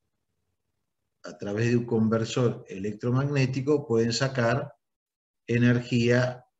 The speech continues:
mecánica. Esto es un motor. Si lo hacen al revés, el proceso, tienen el conversor electromecánico e ingresan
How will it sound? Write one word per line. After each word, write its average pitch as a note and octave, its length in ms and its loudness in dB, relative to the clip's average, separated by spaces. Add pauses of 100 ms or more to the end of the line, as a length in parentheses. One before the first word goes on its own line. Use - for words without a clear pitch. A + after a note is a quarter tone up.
(140)
mecánica. G#2+ 840 -4
Esto C#3 380 4
es D#3 480 2 (120)
un C3 220 4
motor. A2 520 0 (640)
Si - 220 0
lo D3 140 10
hacen F#3 300 8
al D#3+ 160 6
revés, E3 680 4
el A#2 140 -8
proceso, C#3 840 0 (680)
tienen A2+ 540 0
el G#2 200 -12
conversor G#2 880 -4 (120)
electromecánico G#2 1200 -2 (400)
e A#2+ 120 0
ingresan A#2+ 760 4